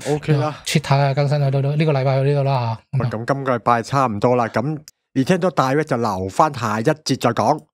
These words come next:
Speaker 1: 好，咁今個禮拜嘅周報到此結束，下個禮拜再見，拜拜。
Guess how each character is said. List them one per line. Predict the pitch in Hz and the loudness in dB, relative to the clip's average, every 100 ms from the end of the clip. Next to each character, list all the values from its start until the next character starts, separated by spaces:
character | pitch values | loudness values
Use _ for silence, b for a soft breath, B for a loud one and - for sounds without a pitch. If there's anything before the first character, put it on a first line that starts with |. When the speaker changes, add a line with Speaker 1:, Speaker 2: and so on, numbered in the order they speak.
| - | 0
Speaker 1:
好， | 131 170 | 2 2
咁 | - 147 | -2 0
今 | 156 175 | 2 2
個 | 165 | 0
禮 | |
拜 | 139 139 | 0 0
嘅 | 139 131 104 - 131 | 0 -4 -6 -12 0
周 | 156 | 2
報 | 160 139 | 4 0
到 | 135 139 | 0 -2
此 | 135 | 0
結 | 156 151 123 147 | -2 -2 -4 2
束， | 175 - - | 2 0 -4
下 | 120 | -2
個 | 120 | 0
禮 | |
拜 | 135 | 0
再 | 135 | 0
見， | 135 139 | -2 0
拜 | |
拜。 | 160 151 147 151 | 2 2 0 -4